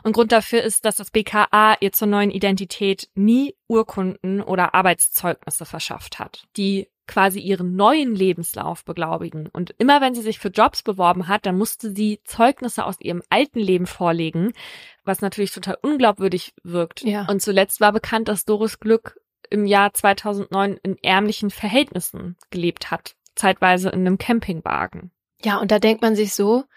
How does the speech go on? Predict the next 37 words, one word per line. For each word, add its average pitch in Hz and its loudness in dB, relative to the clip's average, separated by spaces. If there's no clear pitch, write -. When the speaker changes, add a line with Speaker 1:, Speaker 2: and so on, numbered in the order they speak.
Speaker 2:
die 180 0
hat 214 2
das 214 4
ja 208 2
jetzt 208 -2
auch 190 -2
nicht 208 -2
alles 202 0
nur 202 -2
zum 190 -4
Spaß 226 0
gemacht, 196 -4
die 196 0
hat 190 -8
damit 220 0
ja 208 0
geholfen, 226 0
für 220 -4
Recht 226 0
zu 262 -6
sorgen 254 2
und 185 -2
wahrscheinlich 196 -4
ja - -2
auch - 0
viele 262 4
Straftaten 208 0
verhindert. - -12
Und 220 4
das 226 4
ist 247 -6
dann 214 4
sozusagen 202 -2
der 196 0
Dank. 175 -4
Am 190 -4
Ende 185 -4